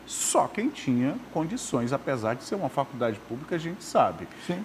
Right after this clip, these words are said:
Speaker 1: Amazonino vem de Eirunepé, de uma família abastada, ou é alguém que foi pra luta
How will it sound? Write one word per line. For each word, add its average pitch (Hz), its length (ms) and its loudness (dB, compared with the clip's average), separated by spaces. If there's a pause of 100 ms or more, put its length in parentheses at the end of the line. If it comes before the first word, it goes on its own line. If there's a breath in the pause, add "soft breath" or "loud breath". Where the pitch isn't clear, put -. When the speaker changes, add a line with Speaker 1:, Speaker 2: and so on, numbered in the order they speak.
Speaker 1:
Amazonino 196 720 8
vem 123 580 6
de 120 200 4
Eirunepé, 127 680 6
de 95 120 -2
uma 127 160 6
família 120 420 4
abastada, 131 760 2
ou 196 180 4
é 190 40 8
alguém 165 280 4
que 156 120 -4
foi 151 220 2
pra 120 280 6
luta 165 640 4